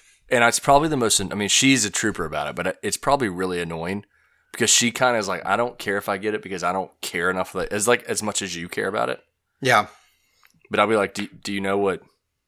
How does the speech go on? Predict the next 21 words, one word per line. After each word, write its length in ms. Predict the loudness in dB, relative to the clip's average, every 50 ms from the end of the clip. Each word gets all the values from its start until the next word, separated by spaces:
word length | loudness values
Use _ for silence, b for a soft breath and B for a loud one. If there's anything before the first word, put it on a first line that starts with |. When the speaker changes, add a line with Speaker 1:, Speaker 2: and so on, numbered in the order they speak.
| _ _ _ _ _ _
Speaker 1:
what 200 | -10 -8 -6 -4
this 220 | -4 -4 -4 -4 -2
maybe 240 | -2 -2 -2 -2
could 160 | -6 -8 -8 -8
be?" 300 | -6 -6 -6 -6 -8 _ _ _ _ _ _ _ _ _ _ _ _ _ _ _ _ _ _ _ _ _ -8
And, 220 | -6 -6 -6 -8 -6 -2
and, 180 | 0 0 0 0 -2
and 180 | -2 -2 -4 -4 -2
you 120 | 0 2
know 80 | 2 4
what? 160 | 2 2 2
Some 160 | 2 0 2
of 60 | 4
our 120 | 4 4 4
listeners, 340 | 4 2 0 0 -2 -4 -2
we've 180 | -2 -2 0
talked 220 | 2 2 2 4 2
about 120 | 0 0
this 160 | 0 -2 -4
on 80 | -6 -6
Twitter. 400 | -6 -4 -4 -4 -4 -6 -10